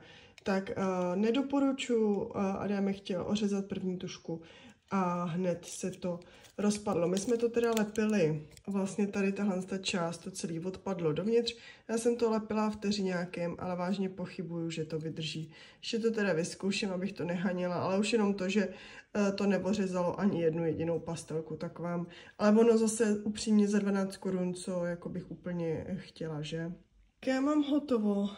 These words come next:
Nakonec musím říct, že vteřinák, eh, zafungoval a všechny tady ty pastelky jsem nakonec ořezala tady tímhle s tím ořezávátkem. Takže jako prostě to asi bylo špatně přilepený, jinak to funguje hezky.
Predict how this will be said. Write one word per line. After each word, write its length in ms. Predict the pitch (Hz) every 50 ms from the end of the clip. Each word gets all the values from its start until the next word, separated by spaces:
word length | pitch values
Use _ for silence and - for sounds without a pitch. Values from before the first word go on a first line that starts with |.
| -
Nakonec 400 | 247 240 226 254 262 269 262 -
musím 380 | 269 254 262 - 285 269 277 269
říct, 540 | 269 262 254 247 247 240 - - - - 254 247 240 240 240
že 520 | 226 220 220 - 240 233 233 226 226 226 226
vteřinák, 680 | 226 - 226 226 226 233 226 220 214 208 214 214 208 - - - - - - - - - _ -
eh, 240 | 233 233 226 220 220
zafungoval 1300 | 208 202 190 190 196 190 190 180 175 160 135 - - - - 208 190 180 170 170 160 156 151 147 143 - 294 - - - - - - - _ -
a 60 | 208
všechny 400 | - - - 240 208 233 233 226
tady 200 | 220 214 214 214
ty 120 | 208 214
pastelky 580 | 208 208 202 196 196 - - 196 202 196 202 -
jsem 200 | - - 196 196
nakonec 440 | 190 190 190 196 190 185 180 185 -
ořezala 480 | 196 190 196 190 185 196 190 180 180 180
tady 260 | 180 - 180 175 180
tímhle 320 | 180 - 180 170 175 175 170
s 40 |
tím 160 | - 202 - -
ořezávátkem. 840 | 202 196 202 190 190 170 156 151 135 - - - - - - 156 - - - - - - - - - - - _ _
Takže 560 | - 233 240 269 220 285 277 262 247 233 - -
jako 420 | - 233 233 233 233 - 269 254 240
prostě 340 | 247 226 220 202 - 240
to 160 | 226 220 - -
asi 200 | 196 - - 202
bylo 140 | 196 202
špatně 400 | 190 - - - 196 190 196 190
přilepený, 560 | 190 185 - - 160 165 156 - 170 160 160 165
jinak 200 | 170 196 220 208
to 120 | 220 240
funguje 340 | 220 - - 226 220 226 214
hezky. 460 | 202 175 160 151 - - - 285 330